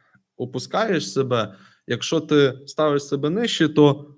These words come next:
Бог тебе свого часу повищить. Для чого це мені потрібно? Тому що коли я не покоряюсь, коли я, м, сам пробую щось, дьоргаюсь, щось роблю, е, вліво-вправо, і в мене,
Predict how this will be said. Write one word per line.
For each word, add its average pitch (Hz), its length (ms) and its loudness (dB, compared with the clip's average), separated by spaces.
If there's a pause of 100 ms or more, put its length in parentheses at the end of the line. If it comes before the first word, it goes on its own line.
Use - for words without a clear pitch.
Бог 190 320 2
тебе 143 200 -2
свого 143 320 -4
часу 127 340 -2
повищить. 123 500 -4 (420)
Для 135 100 2
чого 214 280 0
це 185 140 -6
мені 165 200 -4
потрібно? 123 540 -4 (720)
Тому 165 180 0
що 175 140 -4
коли 180 240 0
я 180 100 0
не 160 120 -2
покоряюсь, 190 580 -2
коли 160 280 0
я, 151 220 2 (400)
м, 127 440 -2
сам 165 400 -2
пробую 147 380 2
щось, 139 340 -6
дьоргаюсь, 139 800 -2
щось 139 380 -4
роблю, 139 520 0 (340)
е, 113 140 -2
вліво-вправо, 151 760 0
і 139 120 -2
в - 20 -2
мене, 156 380 -2